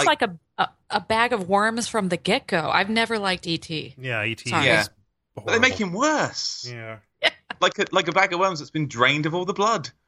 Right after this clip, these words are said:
Speaker 2: <laughs>
Speaker 1: Ugh. But yeah, this is, this is, th-, this description of these bees put me in mind of how I felt looking at that disgusting white E T on the, on the floor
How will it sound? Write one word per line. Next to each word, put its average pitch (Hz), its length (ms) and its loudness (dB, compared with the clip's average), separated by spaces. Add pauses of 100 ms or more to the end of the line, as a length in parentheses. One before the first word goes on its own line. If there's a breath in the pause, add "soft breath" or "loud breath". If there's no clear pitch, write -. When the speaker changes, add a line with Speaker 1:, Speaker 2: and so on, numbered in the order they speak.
Speaker 2:
<laughs> - 240 -20
Speaker 1:
Ugh. 202 840 -2 (200)
But 165 100 2
yeah, 156 140 4
this 160 200 0
is, 175 100 -8
this 185 220 0
is, 185 300 -6 (240)
th-, - 140 -6
this 170 180 2
description 151 560 -2
of 101 160 -2
these 113 200 0
bees 107 480 2 (260)
put 147 180 2
me 120 140 4
in 117 60 0
mind 117 240 2
of 107 80 -2
how 107 220 4
I 104 60 2
felt 101 320 0
looking 104 380 -12
at - 180 -4
that 101 200 0
disgusting 101 600 -2
white 101 320 0
E 101 160 -6
T 95 440 -4
on 104 160 2
the, 104 160 2
on 113 140 2
the 110 100 4
floor 101 600 2